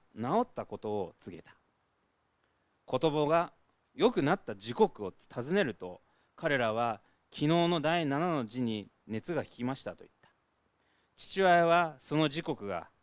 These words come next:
あなたの息子は治るとイエスが行わ-、あ、言われた時刻だと知り、彼自身も家の者たちも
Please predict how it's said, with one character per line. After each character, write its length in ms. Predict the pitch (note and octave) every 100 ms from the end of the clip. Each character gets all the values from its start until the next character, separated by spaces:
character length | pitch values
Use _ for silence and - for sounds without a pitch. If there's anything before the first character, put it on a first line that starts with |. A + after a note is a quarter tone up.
| _ _ _
あ 80 | A#2+
な 160 | D3 D#3+
た 120 | B2
の 140 | F#2 -
息 220 | A#2 A2+
子 140 | - C3
は 60 |
治 260 | A2 A2+ G#3
る 140 | B2+ - _
と 100 | -
イ 120 | A2
エ 60 | E3+
ス 180 | - B2
が 220 | B2+ B2+ -
行 220 | G#2 D3
わ-、 240 | D#3 E3 G#2+
あ、 60 |
言 160 | G#2+ C3+
わ 80 | C#3
れ 100 | C#3
た 200 | E3+ - - _ _
時 160 | C3
刻 200 | B3+ G#3
だ 100 | A2+
と 120 | G2 F2+
知 200 | - G#2
り、 220 | F2+ - _ _ _
彼 260 | - C4 E3
自 120 | F#3
身 220 | - A#3+
も 200 | D3+ G#2
家 160 | G#2 C#3+
の 100 | E3+
者 220 | E3 B3+
た 100 | D#3+
ち 140 | -
も 220 | F#2 D#2+